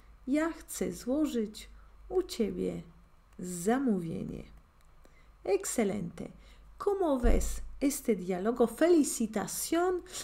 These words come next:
a nuestra compañera de clases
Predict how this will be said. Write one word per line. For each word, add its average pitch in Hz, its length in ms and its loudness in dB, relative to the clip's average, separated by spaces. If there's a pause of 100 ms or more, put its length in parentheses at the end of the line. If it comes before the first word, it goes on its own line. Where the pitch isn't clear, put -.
(140)
a 262 180 6
nuestra 226 880 2
compañera 240 920 4
de 175 180 -6
clases 285 600 2